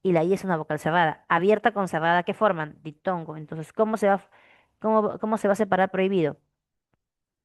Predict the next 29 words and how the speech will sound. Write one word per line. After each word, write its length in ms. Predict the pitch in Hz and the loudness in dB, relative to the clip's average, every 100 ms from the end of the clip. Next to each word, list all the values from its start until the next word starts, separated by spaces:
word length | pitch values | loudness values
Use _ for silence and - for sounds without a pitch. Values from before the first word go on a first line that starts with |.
| _ _ | _ _
Prohi-, 800 | - 233 226 214 202 214 277 381 - _ | 6 8 8 8 6 4 2 0 -6 _
porque 260 | - 160 160 | -8 -4 0
la 180 | 160 160 | 2 2
H 240 | 180 - | 2 -4
no 160 | 156 190 | -4 -2
impide, 480 | 214 190 202 165 165 | -2 -2 2 2 2
no 140 | 175 | -2
suena. 480 | - 170 147 185 233 _ _ _ _ | -2 -2 -2 -4 -8 _ _ _ _
Prohibido. 760 | - 160 151 147 151 214 294 370 - _ _ _ _ _ _ _ _ | -4 0 0 -2 -2 0 0 -2 -8 _ _ _ _ _ _ _ _
Esa 960 | 151 147 123 139 _ _ _ _ - 208 | -12 -10 -10 -12 _ _ _ _ -6 0
es 20 | |
la 80 | 202 | 0
forma 260 | 185 180 170 | 0 -4 -4
correcta. 480 | 151 127 - - _ _ _ _ _ _ | -4 -6 -14 -20 _ _ _ _ _ _
¿Cómo 220 | 254 262 | -2 0
se 120 | 247 | 2
va 60 | 214 | 2
a 40 | |
separar 380 | 214 214 190 190 | 2 2 4 4
saumerio? 680 | 196 180 156 175 160 143 147 _ _ _ | 4 0 0 -2 -2 -4 -10 _ _ _
A 140 | - 156 | -4 -2
ver, 200 | 143 - | -2 -6
¿cómo 220 | - 214 233 | -6 -2 0
separa 380 | 185 - 196 | 0 4 4
saumerio? 640 | 202 170 156 170 156 143 151 _ _ _ _ _ _ _ _ | 2 0 -2 -2 -4 -6 -10 _ _ _ _ _ _ _ _
Dime, 380 | 165 180 151 151 _ _ _ _ | -2 0 0 -6 _ _ _ _
¿cómo 260 | - 208 220 | -4 0 2
separa 400 | - 185 190 185 | 2 4 6 4
saumerio? 680 | 180 160 160 165 156 147 | 4 0 0 -2 -4 -8